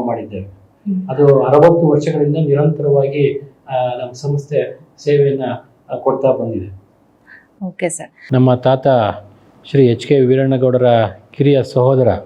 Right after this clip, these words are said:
Speaker 1: ದೂರದ ಅಮೆರಿಕಕ್ಕೆ ಸಾವಿರದ ಒಂಬೈನೂರ ಅರವತ್ತ್ಮೂರರಲ್ಲಿ, ಆ, ವೃತ್ತಿಯನ್ನು ಆರಿಸ್ಕೊಂಡು ಹೋದಂಥವ್ರು.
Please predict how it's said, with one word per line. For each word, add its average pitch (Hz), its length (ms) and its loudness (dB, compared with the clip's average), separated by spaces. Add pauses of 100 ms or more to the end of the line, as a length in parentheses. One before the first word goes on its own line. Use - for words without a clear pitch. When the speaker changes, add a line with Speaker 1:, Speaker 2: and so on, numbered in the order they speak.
(760)
Speaker 1:
ದೂರದ 127 440 4
ಅಮೆರಿಕಕ್ಕೆ 123 880 0 (400)
ಸಾವಿರದ 127 340 2
ಒಂಬೈನೂರ 127 600 0
ಅರವತ್ತ್ಮೂರರಲ್ಲಿ, 123 1120 0
ಆ, 110 840 -2 (120)
ವೃತ್ತಿಯನ್ನು 135 580 0
ಆರಿಸ್ಕೊಂಡು 117 480 -2
ಹೋದಂಥವ್ರು. 107 680 0